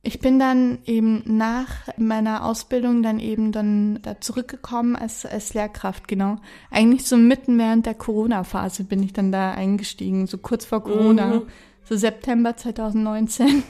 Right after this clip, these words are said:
Speaker 1: Und, ähm, es war aber, also wie gesagt, es war wirklich ein Segen, dass ich da, äh, da jetzt da im Team bin. Also ich, ich find's da echt klasse.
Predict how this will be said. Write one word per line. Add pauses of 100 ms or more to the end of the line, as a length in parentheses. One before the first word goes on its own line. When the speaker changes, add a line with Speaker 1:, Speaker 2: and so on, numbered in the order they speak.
(360)
Speaker 1:
Und,
ähm, (120)
es
war
aber, (100)
also (180)
wie
gesagt,
es
war
wirklich
ein
Segen,
dass
ich
da,
äh,
da
jetzt
da
im
Team
bin.
Also
ich,
ich (100)
find's
da
echt
klasse.